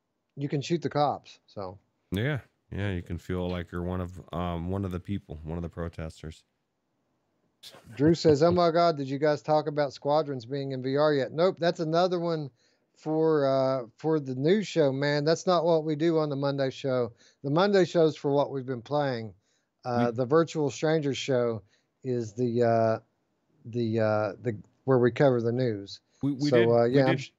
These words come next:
Speaker 2: touch on it a little bit, but yeah, we're gonna go into more detail.
Speaker 1: Yeah, a little bit. So yeah, that'll be another one for, uh, Virtual Strangers sixty-two on Wednesday. Uh, V R Spry Guy says it's hard to lead a rebellion when you're a snowflake.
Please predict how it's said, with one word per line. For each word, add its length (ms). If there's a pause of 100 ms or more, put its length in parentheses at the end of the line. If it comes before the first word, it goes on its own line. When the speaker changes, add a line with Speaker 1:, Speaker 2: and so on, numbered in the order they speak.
(160)
Speaker 2:
touch 280
on 220
it 100
a 60
little 400
bit, 320
but 120
yeah, 180
we're 100
gonna 180
go 120
into 120
more 200
detail. 540 (580)
Speaker 1:
Yeah, 220 (140)
a 60
little 240
bit. 320 (240)
So 160
yeah, 200
that'll 220
be 120
another 320
one 160
for, 360
uh, 160 (360)
Virtual 320
Strangers 640 (280)
sixty-two 600
on 240
Wednesday. 600 (540)
Uh, 240
V 160
R 100
Spry 300
Guy 180
says 260
it's 120
hard 180
to 80
lead 180
a 40
rebellion 640
when 160
you're 140
a 40
snowflake. 600